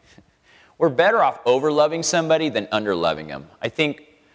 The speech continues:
the church in Jesus' name has under-loved people for a really long time. And if we kinda blow it in the other direction for a little while, it'd be kinda fun to see what happens, 'cause I think it would probably right a few wrongs. So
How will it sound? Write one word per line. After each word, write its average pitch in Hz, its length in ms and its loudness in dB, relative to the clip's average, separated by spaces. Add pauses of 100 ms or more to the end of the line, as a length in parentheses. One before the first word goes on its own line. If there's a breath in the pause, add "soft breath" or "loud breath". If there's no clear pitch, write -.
(260 soft breath)
the 117 100 -4
church 147 340 -2
in 127 120 -6
Jesus' 117 340 -6
name 110 220 -4
has 92 200 -10
under-loved 107 520 -2
people 107 280 -12
for 95 220 -6
a 80 120 0
really 98 560 -4
long 98 300 -2
time. 101 580 -4
And 113 120 -2
if 110 100 -6
we 123 80 -8
kinda 151 300 -2
blow 107 340 2
it - 80 -4
in 104 60 -16
the 110 60 -6
other 113 140 -2
direction 127 440 -2
for - 140 -8
a - 20 -2
little 156 180 0
while, 165 400 0 (200 loud breath)
it'd 127 100 -12
be 131 60 -8
kinda 180 260 -4
fun 117 200 -4
to 101 60 -10
see 120 180 -4
what 85 140 -10
happens, - 440 -8
'cause 104 180 -18
I 104 80 -2
think 151 260 -6
it 117 60 -2
would 95 180 -6
probably 104 640 0 (760 soft breath)
right 104 280 2
a - 40 -8
few 101 220 -8
wrongs. 90 540 -4 (1300)
So 107 400 -2